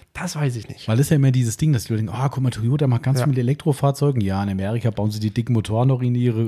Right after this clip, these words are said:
Speaker 2: dicken S U Vs ein und,
Speaker 1: Würde mich
Speaker 2: äh,
Speaker 1: nicht wundern.
Speaker 2: ja, weißt du, das ist dann immer so. Hier bei uns alles ganz grün und in, in den
Speaker 1: Ja.
Speaker 2: U S A, bam, hauen sie wieder voll auf die Kacke mit irgendwelchen V achts und sowas.
Speaker 1: Ja.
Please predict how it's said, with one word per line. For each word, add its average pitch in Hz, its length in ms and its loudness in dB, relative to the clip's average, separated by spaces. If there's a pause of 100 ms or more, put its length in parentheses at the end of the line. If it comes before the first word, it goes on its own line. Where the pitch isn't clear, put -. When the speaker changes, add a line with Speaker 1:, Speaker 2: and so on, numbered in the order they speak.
(120)
Speaker 2:
dicken 123 400 0
S 120 280 -6
U 127 40 2
Vs 135 300 -2
ein 131 240 2
und, 117 200 0
Speaker 1:
Würde 117 200 -2
mich 127 80 2
Speaker 2:
äh, - 20 4
Speaker 1:
nicht 123 80 4
wundern. 113 220 -2 (420)
Speaker 2:
ja, 127 320 -2
weißt 101 240 -8
du, 127 60 -2
das 101 140 -8
ist - 60 -8
dann 127 100 0
immer 110 120 4
so. 95 160 -6
Hier 113 140 0
bei 113 100 0
uns 147 220 2
alles 127 220 -2
ganz 147 220 0
grün 175 460 4
und 123 220 2
in, 120 240 4
in 120 80 2
den 123 80 0
Speaker 1:
Ja. 120 80 2
Speaker 2:
U - 20 4
S 113 140 -2
A, 131 260 0
bam, 98 640 -4
hauen 101 140 -4
sie 104 80 -8
wieder 104 140 -2
voll - 140 -4
auf 113 100 -2
die 113 100 -10
Kacke 120 260 -4
mit 107 80 -2
irgendwelchen 104 320 -4
V 104 160 -8
achts 120 300 -12
und 95 60 -6
sowas. 95 240 -8
Speaker 1:
Ja. 120 140 -4